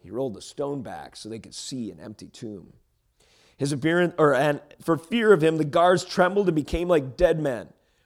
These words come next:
But the angel said to the woman, "Do not be afraid, for I know that you seek Jesus who was crucified. He is not here, for he is risen, as he said."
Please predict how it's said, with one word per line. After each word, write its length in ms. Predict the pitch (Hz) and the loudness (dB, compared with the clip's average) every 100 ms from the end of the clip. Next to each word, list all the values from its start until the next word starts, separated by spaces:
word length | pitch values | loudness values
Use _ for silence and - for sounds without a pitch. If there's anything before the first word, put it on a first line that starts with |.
| _ | _
But 100 | 123 | -4
the 140 | 139 | -2
angel 240 | 147 139 139 | 0 0 2
said 260 | 147 143 | 6 6
to 80 | 135 | 6
the 80 | 131 | 2
woman, 400 | 135 139 135 113 - _ | 6 6 4 -4 -12 _
"Do 80 | 127 | -8
not 260 | 123 123 120 | -4 -4 -4
be 120 | 127 | -8
afraid, 560 | - 113 104 78 - _ _ _ _ _ _ | -6 -6 -6 -8 -14 _ _ _ _ _ _
for 120 | - | -12
I 80 | 101 | -6
know 200 | 127 147 | 4 4
that 80 | 147 | 4
you 80 | 151 | 0
seek 280 | - 151 123 | 0 -2 -2
Jesus 380 | 147 143 147 | -4 -4 -4
who 80 | 147 | -4
was 140 | 139 - | -4 -2
crucified. 560 | 156 131 127 127 113 | -4 -4 -2 -2 -2
He 240 | 127 185 170 | -6 -2 0
is 220 | 160 139 | 0 0
not 340 | 165 190 180 | 2 4 4
here, 520 | 175 185 185 147 - _ _ _ _ | 2 2 2 2 -4 _ _ _ _
for 160 | 123 | -6
he 160 | 131 139 | 0 0
is 120 | 123 | 0
risen, 640 | 117 139 165 131 120 90 - - | -2 2 2 0 -6 -12 -18 -10
as 240 | 113 110 | -6 -6
he 140 | - 107 | -8 -10
said." 420 | - 95 78 | -12 -14 -16